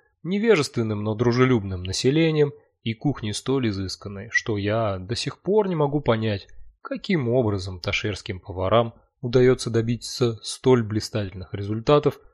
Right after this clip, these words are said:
не прибегая к очевидной магии, использовать которую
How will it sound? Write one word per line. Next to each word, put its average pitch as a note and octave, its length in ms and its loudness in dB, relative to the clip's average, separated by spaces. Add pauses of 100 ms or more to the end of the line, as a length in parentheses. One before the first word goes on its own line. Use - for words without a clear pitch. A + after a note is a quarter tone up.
(260)
не C3 180 -4
прибегая G#2 640 -2
к - 80 -12
очевидной G2 500 -4
магии, F#2+ 480 -6 (460)
использовать C3 640 -2
которую G2+ 520 -4